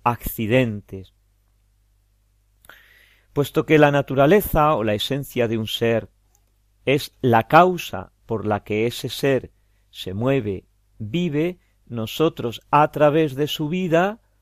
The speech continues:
a través de las manifestaciones de su vida, podemos llegar a la naturaleza,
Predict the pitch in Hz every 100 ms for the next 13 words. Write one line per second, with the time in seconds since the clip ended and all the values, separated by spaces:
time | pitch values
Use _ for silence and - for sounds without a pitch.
0 | _ 123 120 120 117 139 139 135 120 120
1 | 120 - 117 - 117 135 131 127 120 135
2 | - 135 131 135 135 _ _ _ 117 113
3 | 120 123 123 135 131 120 117 117 _ _
4 | _ 117 110 107 110 113 113 117 139 151
5 | - 123 131